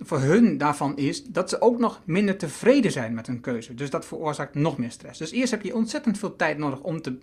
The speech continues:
om te beslissen. Je, je bekijkt alle opties, dus dat is stress. Maar daarna ben je ook nog weer ontevreden met de keuze die je uiteindelijk hebt gemaakt en het resultaat dat je hebt gehad. Terwijl een, ehm, satisfier,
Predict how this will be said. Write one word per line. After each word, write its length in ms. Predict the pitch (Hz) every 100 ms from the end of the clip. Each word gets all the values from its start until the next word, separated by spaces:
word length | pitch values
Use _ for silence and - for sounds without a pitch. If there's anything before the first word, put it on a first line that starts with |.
| _
om 140 | 147
te 80 | 139
beslissen. 360 | 123 143 165 156
Je, 140 | - -
je 100 | 135
bekijkt 340 | 135 156 -
alle 180 | 262 233
opties, 500 | - 180 - 202 - - - -
dus 160 | 127
dat 260 | 143 180 -
is 140 | 190
stress. 340 | - 196 196 - - -
Maar 100 | 170
daarna 380 | 202 226 202 -
ben 180 | 151 196
je 80 | -
ook 160 | 190
nog 140 | 180 160
weer 180 | 160 -
ontevreden 680 | 214 214 190 - 185 196 160
met 140 | 151
de 80 | 135
keuze 260 | - 185 170
die 120 | 147
je 40 |
uiteindelijk 280 | 156 156 151
hebt 180 | - 147
gemaakt 200 | 156 -
en 60 | 143
het 100 | 147
resultaat 340 | 165 - 240 240
dat 100 | 143
je 80 | 120
hebt 160 | 120
gehad. 180 | - 113
Terwijl 200 | 165 170
een, 200 | 160 147 - _ _ _
ehm, 220 | 131 127
satisfier, 960 | - - 277 240 - 123 117 120 220